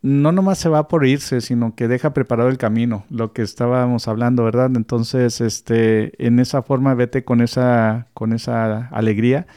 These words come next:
porque dejaste preparado el camino con las muchachas que, que tenemos aquí en, en, en lo que es nuestra parroquia para seguir con la misión, ¿verdad? Fíjate que pienso que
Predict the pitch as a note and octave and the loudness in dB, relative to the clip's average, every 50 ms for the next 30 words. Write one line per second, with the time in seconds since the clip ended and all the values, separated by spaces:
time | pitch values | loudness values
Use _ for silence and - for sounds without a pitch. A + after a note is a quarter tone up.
0 | - _ _ _ _ _ _ _ _ _ - C3+ B2+ A#2 - C3 B2 A#2 A#2+ - | -20 _ _ _ _ _ _ _ _ _ -2 -2 0 0 2 2 2 2 2 0
1 | - B2+ - - C3+ A#2 - A#2+ - A2+ A2 A2+ A#2 A#2 A#2+ A#2+ A#2 A2 - A2+ | 0 -2 0 0 -2 0 0 0 0 0 0 2 2 2 2 0 0 -2 -2 -2
2 | A2 A2 A2+ A#2 A2+ A2 - A2+ G#2+ G#2+ G#2 G#2 G#2+ G#2 - - A#2 G#2 - - | -2 0 0 -2 -2 -4 -4 -4 -4 -2 -2 -2 -4 -6 -6 -6 -8 -8 -8 -8
3 | G#2+ - - - G#2+ G#2 G#2 G#2 G2+ - - - G#2+ - A2+ G#2+ G#2+ A2 G#2+ G#2+ | -10 -10 -6 -6 -4 -4 -4 -4 -6 -10 -10 -10 -8 -4 -4 -2 -2 -2 -2 -4
4 | - - G#2+ - - A#2 G#2+ G#2 G2+ G2+ G2+ G2+ - _ - A#2+ G#2+ G2+ G2+ G2+ | -4 -6 -10 -10 -8 -6 -6 -4 -4 -6 -8 -8 -12 _ -8 -6 -4 -4 -4 -4
5 | G#2 G2+ - _ _ - G#3+ D#3 A2+ G#2+ G#2 G#2 - - B2+ G#2+ G#2 G#2+ G#2+ - | -4 -6 -10 _ _ -14 -10 -6 -4 -4 -4 -6 -6 -4 -2 0 0 0 -2 -2
6 | - B2+ A2+ A2+ A2 - - A#2+ G#2+ G#2 A2 - A2+ G#2+ A#2 A2+ - C3 G#2 B2+ | -4 -4 -2 -4 -4 -6 -6 -8 -8 -8 -8 -8 -6 -6 -6 -4 -6 -6 -4 -4
7 | A2+ A2 - A#2 A2 G#2 - - A#2 A2 G#2+ G2+ G2 G2 G2 G2 - - A#2+ A#2+ | -4 -4 -4 -6 -8 -8 -6 -4 -4 -4 -4 -4 -4 -4 -6 -6 -4 -4 -2 -2
8 | B2 A#2 G#2+ G#2 A2+ B2 B2+ - _ - - - - _ _ _ _ _ _ _ | 0 0 -2 0 -2 -2 -2 -4 _ -20 -20 -20 -20 _ _ _ _ _ _ _
9 | _ _ _ _ _ _ - - C#3+ E3+ - F3+ C#3+ B2+ B2+ A2+ - B2+ B2+ C3 | _ _ _ _ _ _ -10 -6 -6 -6 -4 -6 -6 -6 -6 -6 -4 -4 -4 -4
10 | - E3 D#3 C#3+ - C#3 B2 A#2 A2+ A2 A2 | -4 -6 -8 -8 -4 -4 -2 0 0 -2 -2